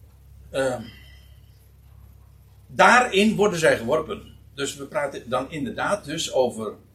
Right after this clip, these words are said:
eh, figuren die daar, eh, aanwezig zullen zijn in het land. Ja, maar ze worden meteen gegrepen en ze worden linea recta in dat, eh, in dat meer van vuur,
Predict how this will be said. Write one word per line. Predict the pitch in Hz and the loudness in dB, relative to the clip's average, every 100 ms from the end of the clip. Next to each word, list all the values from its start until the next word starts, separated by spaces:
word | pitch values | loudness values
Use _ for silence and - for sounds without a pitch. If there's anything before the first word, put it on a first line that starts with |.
| _ - _ - | _ -20 _ -16
eh, | 110 | -16
figuren | - 104 143 185 196 226 - | -14 -6 4 6 6 4 2
die | 135 120 110 | -2 -8 -4
daar, | 113 - - | 2 2 0
eh, | 110 98 - - - _ _ _ _ - - _ _ | -10 -10 -10 -16 -20 _ _ _ _ -20 -20 _ _
aanwezig | - 127 120 165 165 | -4 -2 2 2 0
zullen | - 139 123 107 | -2 -4 -4 -2
zijn | 117 107 113 | -2 -4 -6
in | 123 101 | -10 -8
het | 101 98 | -8 -6
land. | 101 104 101 | -2 -2 -4
Ja, | - 123 147 | -10 -6 0
maar | 127 | 0
ze | 131 | 0
worden | 131 123 | -2 -2
meteen | 113 147 156 | -2 -2 -6
gegrepen | 135 110 123 131 - - - - | -8 -4 -4 -6 -14 -20 -20 -18
en | 131 | -14
ze | 120 120 | -12 -10
worden | 120 113 107 - | -8 -8 -10 -14
linea | 156 160 127 | -16 -8 -4
recta | 110 120 120 113 117 - | -4 -4 -6 -12 -12 -12
in | 131 113 104 | -8 -6 -4
dat, | - - - - | -6 -6 -12 -20
eh, | - - | -20 -20
in | 123 | -10
dat | 117 101 | -10 -6
meer | 113 117 113 - | -4 -2 -4 -6
van | 110 107 | -14 -16
vuur, | 123 110 | -14 -14